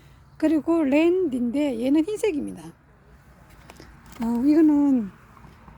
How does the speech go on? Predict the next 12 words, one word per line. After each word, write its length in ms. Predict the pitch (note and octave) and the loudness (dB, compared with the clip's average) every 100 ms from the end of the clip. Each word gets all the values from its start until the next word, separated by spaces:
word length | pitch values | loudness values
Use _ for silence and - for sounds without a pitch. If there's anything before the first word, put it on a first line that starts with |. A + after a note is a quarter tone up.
| - - | -20 -12
묵은둥입니다. 840 | A3 B3 C#4+ D#4 F#4 C4 G3+ G#3+ G3 - - - - - - - - - - - - - - - - - - - - - - - - - - - G#3+ | -6 2 4 4 0 -2 -4 -14 -18 -20 -20 -20 -20 -20 -20 -20 -20 -20 -20 -20 -20 -20 -20 -20 -20 -20 -20 -20 -20 -20 -20 -20 -20 -20 -20 -16 -14
이렇게 260 | G3+ A#3+ - - - - - - - - B1+ - - - - - - B1 - - - - - - - - - - - - - - - - - - - - - - - - - - - - B3 | -12 -14 -16 -18 -20 -20 -20 -20 -20 -20 -20 -20 -20 -20 -20 -20 -20 -20 -20 -20 -20 -20 -20 -20 -20 -20 -20 -20 -20 -20 -20 -20 -20 -20 -20 -20 -20 -20 -20 -20 -20 -20 -20 -20 -20 -14 -8
묵은둥이, 560 | A#3 C4 B3+ D4+ C4+ - - | -2 0 2 4 2 -2 -16
이렇게 180 | C#4 - | -14 -14
키도 320 | - - D#4+ | -10 -6 -6
크고요. 600 | - E4+ C#4+ C4+ A#3 C#4+ - - | -6 -4 0 0 0 -2 -6 -12
이렇게 240 | A#3+ B3+ | -12 -10
꽃대도 680 | A3+ F4+ - B3+ A3 G#3+ G#3+ G#3 | -10 -12 -8 -10 -8 -10 -10 -12
이렇게 340 | G#3 G#3 F#3+ - _ - - - - | -12 -16 -18 -20 _ -20 -20 -20 -10
엄청나게 640 | A#3+ - C#4+ C#4 D4 A#3+ G3 | -8 -4 0 0 0 -6 -12
지금 220 | G#3+ G3 | -12 -12
나왔습니다. 600 | F#3+ G3+ - A#3+ G3 | -12 -16 -8 -8 -8